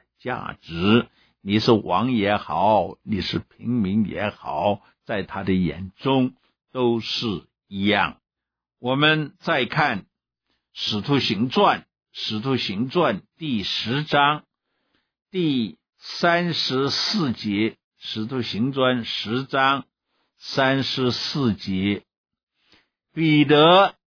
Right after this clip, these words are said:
就开口说：“我真看出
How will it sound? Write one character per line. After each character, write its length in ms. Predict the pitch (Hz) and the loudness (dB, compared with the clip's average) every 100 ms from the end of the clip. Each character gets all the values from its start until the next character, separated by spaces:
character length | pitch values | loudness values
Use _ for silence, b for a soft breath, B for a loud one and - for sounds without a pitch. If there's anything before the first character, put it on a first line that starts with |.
| _ _ | _ _
就 300 | 202 175 139 | 2 2 2
开 440 | - - 190 196 | -6 -2 2 2
口 340 | 170 - 90 185 | -2 -6 -6 -8
说 540 | - 175 175 170 - _ _ _ _ _ | 2 6 6 6 2 _ _ _ _ _
：“我 400 | - 120 117 123 | -2 2 4 4
真 400 | - 196 185 185 | 2 2 4 2
看 380 | 170 202 202 123 | 2 0 2 0
出 420 | - 160 113 - | 0 0 0 -2